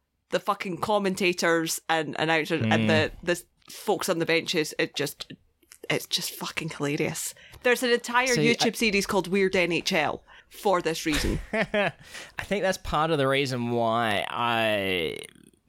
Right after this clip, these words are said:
Speaker 2: like, we decided a long time ago now that we
Speaker 1: Mm-hmm.
Speaker 2: were not renewing our membership to the Perth Wildcats Basketball Club, right?
Speaker 1: Yes.
Speaker 2: And I think part of it is because we weren't going to games as often,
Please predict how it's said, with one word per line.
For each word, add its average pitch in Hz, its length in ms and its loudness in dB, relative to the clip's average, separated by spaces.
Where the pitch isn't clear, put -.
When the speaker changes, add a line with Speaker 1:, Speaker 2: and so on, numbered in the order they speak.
Speaker 2:
like, 117 200 -2
we 165 120 0
decided 117 640 0
a 82 500 0
long 117 220 -2
time 85 200 -2
ago 73 180 -4
now 71 360 -2
that 90 180 2
we 82 60 4
Speaker 1:
Mm-hmm. 98 100 2
Speaker 2:
were 95 60 0
not 98 200 -2
renewing 92 480 0
our 82 160 0
membership 85 520 -2
to - 80 -4
the 80 80 -6
Perth - 340 -2
Wildcats 87 560 -4
Basketball 85 680 -4
Club, 69 500 -2
right? - 100 0
Speaker 1:
Yes. - 460 -2
Speaker 2:
And 131 420 -2
I 131 60 -2
think - 280 -4
part 143 260 0
of 131 80 -4
it 120 100 2
is 113 160 2
because 107 320 -2
we 98 100 0
weren't 101 300 0
going 95 260 2
to 92 60 -6
games 78 640 -2
as 80 120 -2
often, 82 360 -4